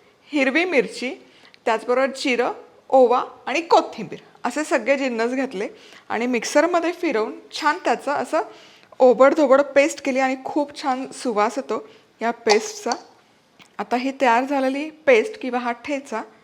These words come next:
हा पूर्ण घालूया या मिश्रणात. आणि हे वाटण करत असताना यामध्ये अजिबात पाणी वापरलेलं नाही आहे.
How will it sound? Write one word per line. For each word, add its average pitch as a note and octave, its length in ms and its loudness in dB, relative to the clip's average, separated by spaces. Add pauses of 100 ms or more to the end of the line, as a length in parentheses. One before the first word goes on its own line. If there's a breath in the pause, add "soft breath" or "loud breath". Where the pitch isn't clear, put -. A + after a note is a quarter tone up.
(380 loud breath)
हा B3 60 -6
पूर्ण D4 500 -4
घालूया A#3+ 360 -6 (1080)
या G#3+ 180 -10
मिश्रणात. G#3 500 -12 (1080 soft breath)
आणि B3 120 -4
हे D4+ 140 -2
वाटण C4+ 440 2
करत C#4+ 260 0
असताना C#4 280 -4
यामध्ये C4 320 -2
अजिबात C4 580 2
पाणी A#3+ 260 2
वापरलेलं A3 800 -2
नाही A#3 260 -2
आहे. A#3 120 -4